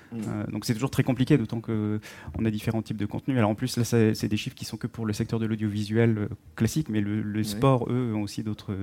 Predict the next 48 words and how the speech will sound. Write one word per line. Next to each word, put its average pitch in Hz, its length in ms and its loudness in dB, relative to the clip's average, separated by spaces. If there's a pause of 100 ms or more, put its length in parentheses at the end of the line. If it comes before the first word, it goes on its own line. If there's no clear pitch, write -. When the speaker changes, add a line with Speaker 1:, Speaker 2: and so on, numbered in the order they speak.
Speaker 2:
d'autres 101 260 -8
Speaker 1:
Mm. 117 80 -2
Speaker 2:
enjeux, 107 300 -4
euh. 95 180 -4 (640)
Donc 107 200 -6
effectivement, 110 540 -2
euh, 95 360 -4 (240)
les, 104 160 4
les 107 140 6
sommes 123 280 2
sont - 160 -6
assez 113 380 -2
énormes, 123 360 0
ça, - 200 -20
c'est - 140 -10
ce - 80 -14
qui - 80 -4
est 107 40 -2
sûr. 139 280 -6 (680)
Speaker 1:
Et 117 140 -8
est-ce - 160 -6
que 135 60 6
Speaker 2:
Euh, 123 60 8
Speaker 1:
c'est 123 60 8
Speaker 2:
les 131 120 10
gains 151 240 10
des 135 80 6
pirates 147 320 6
sont 104 680 -2 (140)
certainement 113 540 0
moindres, 156 380 2 (100)
Speaker 1:
Mm. 113 160 -4 (160)
Speaker 2:
ça - 120 -6
c'est 117 120 -4
sûr. 156 320 -4 (360)
Mais - 60 4
comme 151 140 6
c'est 151 160 2
finalement 135 480 4
un - 20 4
nombre 120 200 2
aussi 117 180 -2
assez 113 180 0
limité 120 500 2
et 110 60 2
restreint 117 400 -2
de 98 140 -6
personnes 107 460 0